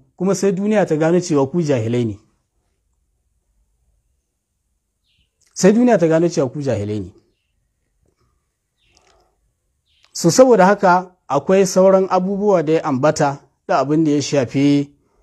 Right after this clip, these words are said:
ah, ainihin yoruwa da ƙila da kuma, ah, mas'ala ta hadisi, ha-, wasu hadisai da ya kawo, da ya ƙoƙari ya tabbatar da cewa manzon Allah ko ya bar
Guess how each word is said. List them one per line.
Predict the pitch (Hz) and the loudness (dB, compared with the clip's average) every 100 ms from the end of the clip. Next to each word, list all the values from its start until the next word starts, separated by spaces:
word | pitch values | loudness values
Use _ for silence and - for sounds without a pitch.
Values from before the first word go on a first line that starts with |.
| _ _ _ | _ _ _
ah, | - 120 117 104 101 | -6 -2 -2 -2 -6
ainihin | - 139 151 143 147 156 | -2 0 2 2 2 2
yoruwa | 131 123 127 151 | 2 0 2 2
da | 143 | 0
ƙila | - 143 156 143 143 _ _ _ _ _ _ _ _ _ - | -2 2 2 2 -2 _ _ _ _ _ _ _ _ _ -10
da | 117 | -10
kuma, | 120 139 147 147 147 151 156 _ _ 107 | -2 2 4 4 2 -2 -8 _ _ -10
ah, | 117 110 107 | -8 -6 -6
mas'ala | 120 135 - 151 131 | -6 -6 -4 -2 0
ta | 139 151 | 0 -2
hadisi, | 127 135 151 151 143 - _ _ _ | 0 2 0 -2 -8 -10 _ _ _
ha-, | 131 | -4
wasu | 123 139 165 | 0 0 2
hadisai | 156 120 120 151 151 | 0 0 -2 -2 0
da | 127 | -2
ya | 131 | -2
kawo, | 147 147 180 - _ _ _ _ _ _ | 2 2 2 -2 _ _ _ _ _ _
da | 139 | 0
ya | 156 | 0
ƙoƙari | 147 139 139 | 0 -4 0
ya | 147 | 0
tabbatar | 127 143 151 165 | 0 -4 -4 -4
da | 139 | -6
cewa | 123 143 139 | -4 0 0
manzon | 131 117 135 | 0 -4 -2
Allah | 151 143 | -2 -2
ko | 117 135 | 0 0
ya | 139 | 0
bar | 139 | 0